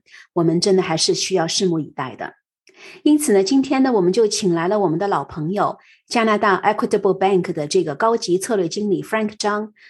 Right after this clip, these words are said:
和我们一起聊聊 Peloton 的问题到底出现在哪里，这次转型是否能成功。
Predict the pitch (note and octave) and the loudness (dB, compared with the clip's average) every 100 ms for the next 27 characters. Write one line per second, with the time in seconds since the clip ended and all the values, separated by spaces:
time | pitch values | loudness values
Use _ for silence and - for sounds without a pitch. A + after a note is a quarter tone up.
0 | _ G#3 G#3+ F#3+ A#3 - E3+ E3 E3+ F#3+ | _ 2 4 2 0 0 0 2 0 0
1 | D3+ D#3 - A#3+ A#3 G#3+ E3 E3 F#3 D#3+ | 0 -4 -4 -2 -2 0 -2 2 0 0
2 | - D3+ - D3 - G3 G3 F#3+ D#3 C3 | -6 -2 -2 -2 -6 -2 0 0 -4 -6
3 | D3+ F#3+ - _ - _ _ - - D#3 | -4 -4 -6 _ -20 _ _ -2 0 2
4 | G3 D3+ - F#3+ G3+ - E3+ D3 F3 F3+ | 2 0 0 0 2 0 0 2 0 0
5 | D3 C#3+ E3 F#3+ F#3+ | -4 0 2 0 -2